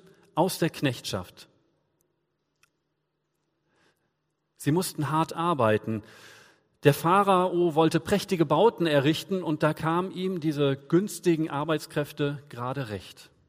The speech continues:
Aus Sorge, dass dieses Volk der Israeliten zu groß werden könnte, hat er die Essensration der Israeliten gekürzt. Fleischtöpfe und Brot genug? Nee, ganz so war es nicht.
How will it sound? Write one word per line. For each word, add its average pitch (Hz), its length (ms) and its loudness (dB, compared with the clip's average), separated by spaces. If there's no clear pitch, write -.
Aus 139 160 2
Sorge, 185 320 4
dass 147 180 4
dieses 143 240 -2
Volk 190 400 2
der 165 120 2
Israeliten 160 600 0
zu - 160 -2
groß 175 340 0
werden 180 260 0
könnte, 180 360 0
hat 175 140 -2
er 165 80 2
die 165 160 0
Essensration 131 1040 -2
der 143 80 0
Israeliten 123 760 -2
gekürzt. 135 720 -6
Fleischtöpfe 170 800 0
und 151 320 -2
Brot 135 340 -2
genug? 160 500 -2
Nee, 131 300 -2
ganz 139 240 -6
so 151 160 -4
war 143 240 4
es - 180 -6
nicht. - 400 -6